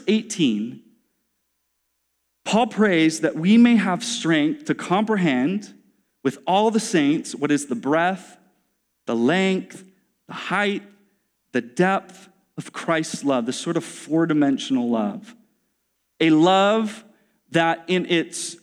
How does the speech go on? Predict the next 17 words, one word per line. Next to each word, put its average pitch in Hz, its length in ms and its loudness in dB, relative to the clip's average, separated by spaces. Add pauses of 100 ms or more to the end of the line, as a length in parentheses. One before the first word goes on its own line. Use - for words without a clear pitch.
(320)
breadth 175 600 -2 (480)
is 165 140 2
able 180 240 4
to 175 260 2
encompass 175 480 0
all 160 260 0
of 143 120 -2
mankind. 131 800 -2 (1120)
A 180 120 2
love 180 540 4 (380)
that 160 240 -2
in 190 260 0
its 170 380 0
length 175 640 0
stretches 196 680 0
into 190 260 2
eternity. 175 640 -2